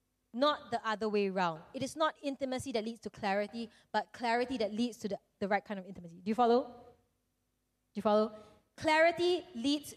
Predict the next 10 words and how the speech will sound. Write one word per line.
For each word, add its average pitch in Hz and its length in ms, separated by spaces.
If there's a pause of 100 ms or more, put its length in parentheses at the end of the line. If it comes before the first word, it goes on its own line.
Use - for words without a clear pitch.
to 247 140
intimacy, 226 440
not 220 160
the 196 100
other 180 120
way 180 100
around, 160 240 (340)
right? 233 140 (180)
In 269 160
fact, 339 400